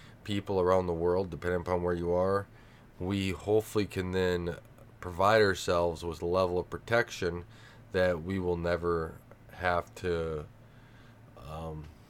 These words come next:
me-, we'll have protection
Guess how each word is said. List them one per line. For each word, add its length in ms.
me-, 240
we'll 220
have 220
protection 580